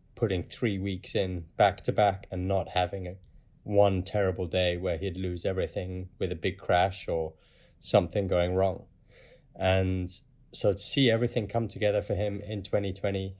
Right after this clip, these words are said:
as you said, after a few years of, of trying it out on his, on, on, as, on his own as, as a leader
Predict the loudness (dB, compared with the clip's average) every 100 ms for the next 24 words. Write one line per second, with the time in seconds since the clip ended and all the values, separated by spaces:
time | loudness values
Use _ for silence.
0 | -4 -4 -2 -2 -2 0 -4 -4 -6 -8
1 | -6 -4 0 0 0 -6 -10 -16 _ _
2 | -20 -6 4 4 6 4 4 2 -2 -18
3 | -20 _ _ -2 2 2 -2 -4 -4 -4
4 | -8 -10 -6 -6 -4 -6 -6 -8 -10 -10
5 | 0 2 4 4 4 2 -2 -6 -4 -4
6 | -2 -2 -2 -4